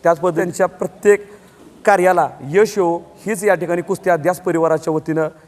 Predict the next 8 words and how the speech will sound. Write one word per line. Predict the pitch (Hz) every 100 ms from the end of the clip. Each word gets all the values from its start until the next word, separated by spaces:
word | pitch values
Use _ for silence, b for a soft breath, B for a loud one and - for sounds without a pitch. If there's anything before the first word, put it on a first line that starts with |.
| b -
विनंती | 160 180 170
करतो | 156 147 160 160 -
आणि | 135 147
या |
ठिकाणी | 147 147 143
आपण | 147 139
थांबूया. | 143 135 143 - B B 151
उद्या | 165 190